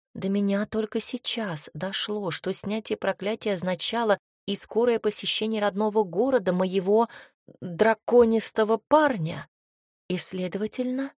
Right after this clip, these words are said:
знакомство с его родителями. А учитывая, какие у него долгоиграющие планы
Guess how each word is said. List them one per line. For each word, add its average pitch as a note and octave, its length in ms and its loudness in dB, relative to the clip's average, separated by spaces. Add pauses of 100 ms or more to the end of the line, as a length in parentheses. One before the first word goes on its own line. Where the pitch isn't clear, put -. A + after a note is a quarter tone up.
(180)
знакомство G#3 800 0
с - 100 -10
его G3+ 200 -2
родителями. D#3+ 760 -6 (460)
А F#3 100 4
учитывая, A3 720 -2
какие B3+ 540 2
у F#3+ 80 0
него G3 280 0
долгоиграющие G3+ 880 2
планы A3+ 460 0